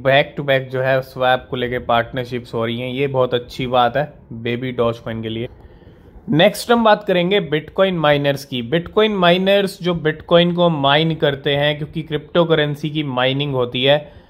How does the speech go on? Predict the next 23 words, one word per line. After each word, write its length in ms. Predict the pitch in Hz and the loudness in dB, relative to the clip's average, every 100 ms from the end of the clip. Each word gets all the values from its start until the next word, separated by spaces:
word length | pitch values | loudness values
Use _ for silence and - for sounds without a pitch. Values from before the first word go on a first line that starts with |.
| - - - - | -20 -20 -18 -2
और 160 | 151 | 2
एक 200 | 175 180 | 4 2
टाइम 240 | 180 180 185 | 4 4 4
पे 80 | 185 | 0
ये 160 | 196 180 | 0 2
माइनर्स 560 | 151 147 156 170 170 | 2 2 2 0 -2
बहुत 540 | 135 131 131 165 170 139 | -6 -8 0 2 2 2
ज़्यादा 340 | 135 135 139 135 | 2 2 4 2
जो 120 | 131 | 2
है 180 | 139 135 | 0 0
इफेक्ट 400 | 131 135 135 143 | 0 -4 -4 -4
हो 100 | 123 | -2
रहे 140 | 123 | -2
थे 100 | 135 | -2
दो 180 | 127 120 | -2 0
हज़ार 240 | 120 127 | 2 0
बाईस 340 | 123 123 123 139 | 2 0 0 -4
में 120 | 143 | -4
जब 220 | 135 120 | -4 -4
Bitcoin 480 | 123 120 - 147 156 | -4 -6 -4 -4 -2
गिर 160 | 127 135 | -2 0
रहा 200 | 127 117 | 2 2
था, 200 | - 107 | 0 -8